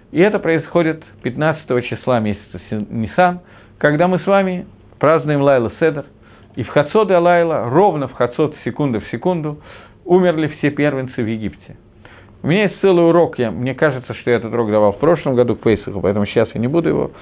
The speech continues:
повторять, что это должно произойти ровно в Хацот, ни на секунду позже, ни на секунду раньше. И это казнь первенцев, которая соответствует Маамару Берешит, Маамару, из которого состоит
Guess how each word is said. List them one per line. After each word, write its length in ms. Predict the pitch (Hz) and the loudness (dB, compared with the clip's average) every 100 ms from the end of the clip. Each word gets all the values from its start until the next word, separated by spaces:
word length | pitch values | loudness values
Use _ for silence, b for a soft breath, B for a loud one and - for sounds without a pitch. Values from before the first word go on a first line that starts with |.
| B B | B B
повторять, 440 | - - 139 131 127 B B - | -8 0 2 2 0 B B -12
что 120 | - | -2
это 140 | 160 156 | 0 2
должно 340 | 156 151 180 | 0 0 -2
произойти 520 | - 131 110 117 113 | 0 -2 0 -2 0
ровно 440 | 123 143 190 156 123 | 2 4 4 0 -6
в 40 | |
Хацот, 460 | - 117 - 123 - | -2 -4 0 -2 -2
ни 140 | 113 | -2
на 120 | 139 131 | -2 -4
секунду 380 | 135 151 127 | -6 -4 -4
позже, 360 | 107 131 123 104 | -2 -2 -2 -2
ни 100 | 101 | -4
на 60 | 98 | -4
секунду 340 | 104 113 104 120 | -8 -6 -2 0
раньше. 440 | 156 156 151 - - B B B B B _ - | 0 -2 -10 -18 -20 B B B B B _ 0
И 400 | 160 160 156 151 _ _ - | 2 2 0 -6 _ _ -2
это 260 | 180 175 | 0 0
казнь 380 | 151 147 117 107 | 0 0 0 -2
первенцев, 520 | 151 156 135 127 123 | 0 0 -2 -8 -10
которая 340 | - 98 113 101 | -4 -4 -2 0
соответствует 560 | 117 - 127 127 117 110 | 0 0 -4 -4 -10 -6
Маамару 400 | 110 110 120 113 | -2 0 0 0
Берешит, 640 | 95 104 101 - 156 151 | 0 0 0 -2 -4 -2
Маамару, 400 | 107 110 123 123 | -2 0 0 0
из 100 | 101 | -4
которого 300 | 113 104 104 - | -8 -6 -6 -8
состоит 320 | - 117 | -6 -6